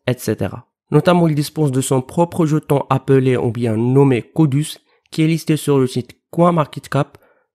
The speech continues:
Qu'on va le consulter pour plus d'informations sur ce jeton. Vous trouverez sur le site le nom du jeton qui est Codus, qui est de type E R C vingt. Aujourd'hui, sa valeur vaut zéro virgule zéro deux dollars. Ici à gauche, vous trouverez des liens vers leur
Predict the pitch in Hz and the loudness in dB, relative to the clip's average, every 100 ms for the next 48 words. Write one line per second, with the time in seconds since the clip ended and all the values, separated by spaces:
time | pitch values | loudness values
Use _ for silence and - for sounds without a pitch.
0 | _ - 180 170 156 151 131 147 139 135 | _ -4 0 2 2 2 0 -2 -2 -4
1 | 131 127 123 - 123 120 120 117 120 120 | -4 -4 -6 -4 -2 -2 -2 -2 -4 -6
2 | 117 117 - 123 123 135 - 151 - _ | -8 -8 -8 -4 -2 -2 0 -2 -4 _
3 | - 127 - 156 147 143 147 143 139 147 | -8 -6 -2 0 0 0 0 0 0 -4
4 | 135 127 127 127 120 127 131 127 117 - | -2 -2 0 -2 -2 -2 -2 -2 -4 -6
5 | 123 120 _ 135 135 127 156 - 147 - | -2 -4 _ -2 0 -2 -6 -10 -12 -6
6 | 123 117 117 - - - - 147 147 - | -4 -4 -6 -8 -8 -10 -6 -4 -2 -4
7 | 147 123 135 160 _ _ _ _ _ - | -4 -2 -2 -4 _ _ _ _ _ -2
8 | 139 156 151 156 151 139 139 139 123 127 | 0 2 0 0 -2 0 2 0 0 0
9 | 117 131 143 135 135 127 127 123 123 110 | 0 0 0 0 -2 -2 0 0 0 0
10 | - 113 139 139 165 - _ _ _ _ | -2 0 0 0 -4 -8 _ _ _ _
11 | - - - 143 139 139 131 123 - 131 | -16 -10 -2 0 0 0 0 -2 -6 -4
12 | 120 127 123 123 123 113 107 107 - | -2 0 0 0 -2 -2 -2 -2 -6